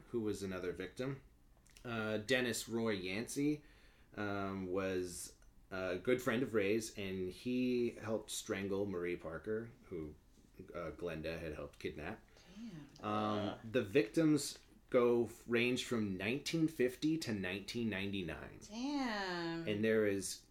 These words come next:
Speaker 1: confirmed, uh, not confirmed, but it's estimated to be between sixty to a hundred murders.
Speaker 2: Oh my
Speaker 3: Oh my
Speaker 2: God.
Speaker 3: God.
Speaker 1: Yeah.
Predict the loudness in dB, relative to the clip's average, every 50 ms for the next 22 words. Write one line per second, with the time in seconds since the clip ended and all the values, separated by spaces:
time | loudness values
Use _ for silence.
0 | -20 -20 _ -20 -20 -20 -10 -2 0 2 2 0 0 2 4 6 6 6 6 4
1 | 2 0 -2 -10 -14 -20 -20 -20 -16 -10 -4 -2 0 0 2 2 2 2 2 2
2 | 2 0 2 2 4 2 4 4 2 2 2 2 4 4 4 4 2 -2 -4 -4
3 | -4 -4 -10 -12 -14 -16 -6 2 2 2 4 4 4 4 4 4 4 4 2 2
4 | 0 0 -2 -2 0 2 0 2 2 0 -2 -4 -6 -4 -2 0 0 0 0 -2
5 | -4 -2 -2 -2 -2 -4 -4 -2 -2 -2 -2 -2 0 0 0 0 -2 -4 -6 -4
6 | -4 -2 -2 -4 -4 -4 -8 -10 -10 -10 -12 -12 -16 -16 -10 -2 0 2 4 4
7 | 4 4 2 0 -4 -8 -10 -12 -10 -8 -8 -8 -6 -6 -6 -6 -4 -4 -4 -4
8 | -4 -4 -4 -6 -8 -10 -14 -20 -20 -20 -20 -20 -20 -20 -20 -20 -20 -20 -18 -12
9 | -8 -8